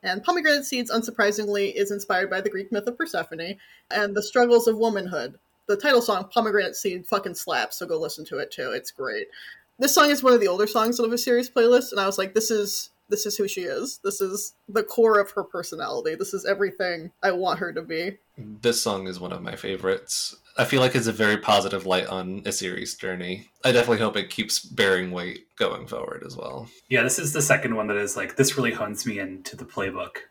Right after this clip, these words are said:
Speaker 3: with the series, because we have this sort of concept of staying strong and positive in the face of darkness. Sorry to talk about Smog again, but, like, <laughs> we, we've said before that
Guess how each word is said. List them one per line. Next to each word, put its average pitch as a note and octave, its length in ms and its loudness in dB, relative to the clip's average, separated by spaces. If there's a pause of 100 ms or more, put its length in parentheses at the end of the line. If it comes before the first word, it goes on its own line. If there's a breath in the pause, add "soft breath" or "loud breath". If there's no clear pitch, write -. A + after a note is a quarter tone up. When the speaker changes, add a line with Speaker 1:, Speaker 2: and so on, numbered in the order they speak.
(140)
Speaker 3:
with - 120 -8
the G#2 60 -6
series, F#2 520 -4 (380 soft breath)
because - 280 -8
we G#2 100 -6
have F2+ 380 -4
this - 160 -4
sort - 400 -6
of F#2+ 100 -10
concept F#2 540 -8
of F2+ 280 -10 (140)
staying G2 320 -4
strong F#2+ 280 -2
and F2+ 100 -8
positive F#2+ 400 -6
in F#2 80 -8
the F#2+ 80 -8
face F#2+ 280 -8
of - 80 -14
darkness. - 580 -10 (160)
Sorry D3 460 10
to A2+ 260 0
talk A2+ 240 0
about G#2 220 0
Smog G#2+ 280 2
again, G2+ 240 2 (140)
but, G2+ 160 -8
like, G2 220 0 (160)
<laughs> A#4+ 160 0
we, G4 180 -8
we've D#3+ 600 0
said F3+ 220 8
before B2 500 6
that G#2 200 2